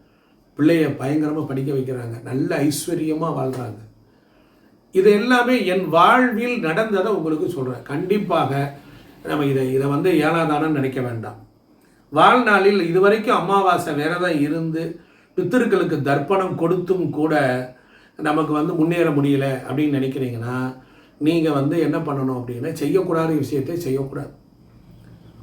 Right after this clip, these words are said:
உங்க பையன் ஒத்துழைக்கல, உங்க வீட்டுக்காரரும் ஒத்துழைக்கல, நீங்க மாத்திரம் இருந்து அள்ளாடிக்கிட்டு கஷ்டப்பட்டுக்கிட்டு சிரமப்படுறீங்க அப்படின்னா, நீங்க கோயில்ல போய் விளக்கேத்தலாம்.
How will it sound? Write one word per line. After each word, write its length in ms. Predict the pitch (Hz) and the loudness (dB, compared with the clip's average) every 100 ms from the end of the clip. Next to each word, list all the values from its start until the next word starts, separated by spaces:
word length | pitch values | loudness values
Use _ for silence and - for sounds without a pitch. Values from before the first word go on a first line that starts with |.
| - | -8
உங்க 160 | 131 135 | -4 -2
பையன் 360 | 135 147 - 165 | 2 4 4 2
ஒத்துழைக்கல, 480 | - 170 151 160 165 165 - | 0 0 0 0 0 -2 -4
உங்க 180 | 143 147 | -2 0
வீட்டுக்காரரும் 640 | 143 170 160 160 156 170 160 | 2 2 2 0 0 0 0
ஒத்துழைக்கல, 500 | 139 160 147 151 151 160 156 - - - - - | 0 -2 -2 -2 -2 -2 -6 -10 -20 -20 -20 -8
நீங்க 240 | 139 156 156 | 2 4 4
மாத்திரம் 300 | 156 143 185 | 2 2 2
இருந்து 260 | 165 170 175 | 2 0 0
அள்ளாடிக்கிட்டு 520 | 151 170 165 156 - | 2 2 0 0 -2
கஷ்டப்பட்டுக்கிட்டு 640 | - 135 196 165 147 143 127 | -4 -4 -2 -4 -4 -6 -4
சிரமப்படுறீங்க 600 | 151 170 151 151 135 131 | -4 -4 -4 -2 0 -2
அப்படின்னா, 420 | 123 131 123 131 165 165 - - _ _ - | -2 -4 -4 -6 -8 -10 -18 -20 _ _ -6
நீங்க 160 | 139 139 | 0 0
கோயில்ல 420 | - 196 226 170 | 4 4 4 2
போய் 180 | 147 156 | 2 0
விளக்கேத்தலாம். 580 | 139 143 139 - - | -2 -4 -8 -10 -14